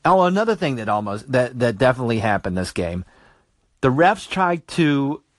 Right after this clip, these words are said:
put five fouls on every West Virginia player. And because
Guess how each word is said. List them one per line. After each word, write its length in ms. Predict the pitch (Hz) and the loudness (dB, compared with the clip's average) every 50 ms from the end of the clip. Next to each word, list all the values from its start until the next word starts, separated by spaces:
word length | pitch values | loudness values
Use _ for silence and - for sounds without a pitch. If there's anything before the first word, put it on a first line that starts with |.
| _ _ _ _ _ _ _ | _ _ _ _ _ _ _
put 300 | - - 170 160 156 - | -2 2 2 2 2 0
five 300 | - - 147 139 139 131 | 0 0 2 2 0 -2
fouls 440 | - - 135 123 120 117 113 117 107 | -2 -2 -2 0 0 0 -2 -4 -4
on 220 | 120 117 117 120 _ _ - | -6 -6 -6 -8 _ _ 0
every 400 | 139 147 147 143 156 151 151 151 | 2 2 2 2 0 -2 -2 -4
West 320 | 151 - 127 127 123 - | -2 0 0 0 0 0
Virginia 400 | - 127 110 104 117 113 113 110 | -2 -6 -4 -2 -2 -2 -2 -4
player. 580 | 101 - 117 104 95 90 87 78 67 69 110 123 _ _ _ _ _ _ _ _ _ _ _ _ - - _ _ _ _ _ _ _ _ _ _ _ - | -4 -2 0 0 0 0 -2 -4 -6 -8 -10 -12 _ _ _ _ _ _ _ _ _ _ _ _ -20 -20 _ _ _ _ _ _ _ _ _ _ _ -4
And 140 | - 113 110 | -2 -2 -2
because 640 | 117 110 - - 160 165 175 180 175 170 143 - | -2 -4 -2 0 2 4 4 4 2 0 -4 -10